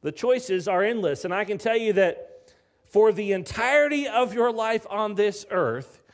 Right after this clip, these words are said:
you are going to be faced with choices. You're gonna have decisions to make.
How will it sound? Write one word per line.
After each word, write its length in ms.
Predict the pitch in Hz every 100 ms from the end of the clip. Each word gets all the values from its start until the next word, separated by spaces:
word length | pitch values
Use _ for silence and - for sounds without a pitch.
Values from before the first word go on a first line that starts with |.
| _
you 720 | 107 135 226 254 247 208 190
are 140 | 170 180
going 320 | 165 180 180
to 60 | 165
be 100 | 185
faced 560 | - 123 123 - - _ _ -
with 160 | 113
choices. 680 | - 113 90 - - - _ _ _ _ _ _ _ _ _
You're 240 | 147 226 214
gonna 180 | 214
have 260 | 170 170 156
decisions 760 | 165 - 202 123 113 131 - - _ -
to 40 |
make. 460 | 185 151 85 -